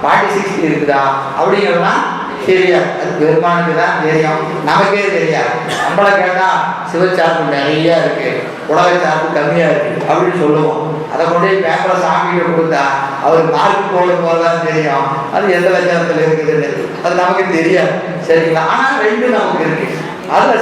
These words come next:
சந்தேகம் கிடையாது. இல்லைன்னா நம்ம இந்த சைவ நெறிக்கு வர முடியாது. சைவ நெறிக்கு வரணும்னாலே இதெல்லாம் நமக்கு நிகழ்ந்திருக்க வேண்டும், நிகழ்ந்திருக்க கூடாது. இல்லைன்னா இந்த தன்மை நமக்கு ஒருபோதும் வராது. அதனால அதுல கூட நமக்கு சந்தேகம்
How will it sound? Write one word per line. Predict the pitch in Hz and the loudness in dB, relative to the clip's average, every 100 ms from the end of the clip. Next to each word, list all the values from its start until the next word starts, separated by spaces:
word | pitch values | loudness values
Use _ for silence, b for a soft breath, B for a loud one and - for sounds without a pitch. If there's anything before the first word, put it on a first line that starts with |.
| 233 | 0
சந்தேகம் | 190 220 185 185 190 | 0 0 0 0 0
கிடையாது. | 170 165 - - - 196 | 0 0 -2 -4 -6 -2
இல்லைன்னா | 208 220 240 | 0 0 0
நம்ம | 226 202 196 | 0 0 0
இந்த | 190 175 - | 0 0 0
சைவ | 208 233 220 | 0 2 2
நெறிக்கு | - - 190 170 | 2 0 0 0
வர | 156 - | 0 0
முடியாது. | - 156 - - - - - - - | 0 0 -2 -4 -6 -8 -12 -14 -8
சைவ | 131 170 180 175 | -2 0 2 2
நெறிக்கு | 170 170 139 135 | 0 -2 0 0
வரணும்னாலே | 180 202 208 196 151 - 147 180 180 180 175 175 175 170 | 2 2 0 0 0 -2 0 0 0 -2 -4 -6 -6 0
இதெல்லாம் | 165 175 - | 2 2 2
நமக்கு | 170 170 190 220 - - - 170 | 0 0 0 0 -2 -4 -4 0
நிகழ்ந்திருக்க | 180 208 202 202 190 185 170 175 | 2 2 2 0 0 2 2 2
வேண்டும், | 214 220 214 208 208 208 - - | 0 2 2 0 -2 -4 -4 -4
நிகழ்ந்திருக்க | - 180 175 175 196 - - - - | -2 2 2 2 0 0 -4 -6 0
கூடாது. | 165 156 156 | 2 4 2
இல்லைன்னா | 190 208 - - | 2 2 0 0
இந்த | 196 185 | 0 0
தன்மை | 175 196 180 | 0 0 0
நமக்கு | 175 180 175 | 0 0 2
ஒருபோதும் | 190 - - 262 269 269 - | 4 2 2 2 2 0 0
வராது. | - - - 190 - - - - - - | -2 -4 -4 -6 -8 -12 -14 -14 -14 -8
அதனால | 202 202 | -2 0
அதுல | 214 220 202 | 2 2 2
கூட | 208 202 | 0 0
நமக்கு | 180 165 | -2 -2
சந்தேகம் | 170 170 170 - | 0 0 0 0